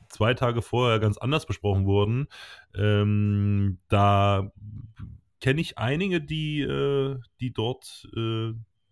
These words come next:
angestellt sind, die mir darüber schon berichtet haben, dass das, äh, nicht ganz so gut ankam.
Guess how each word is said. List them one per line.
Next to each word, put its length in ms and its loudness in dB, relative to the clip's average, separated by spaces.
angestellt 580 2
sind, 440 -2
die 140 -2
mir 720 2
darüber 340 2
schon 140 -2
berichtet 280 -4
haben, 200 -2
dass 180 -4
das, 400 -6
äh, 240 0
nicht 240 -2
ganz 220 -2
so 100 0
gut 240 0
ankam. 600 0